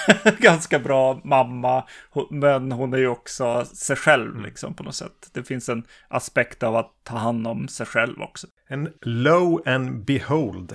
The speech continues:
Speaker 2: någonting som känns som en riktig människa.
Speaker 1: Japp, japp.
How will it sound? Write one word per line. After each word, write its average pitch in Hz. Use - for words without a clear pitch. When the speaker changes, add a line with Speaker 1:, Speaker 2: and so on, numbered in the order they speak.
Speaker 2:
någonting 135
som 117
känns 123
som 110
en 104
riktig -
människa. 104
Speaker 1:
Japp, -
japp. -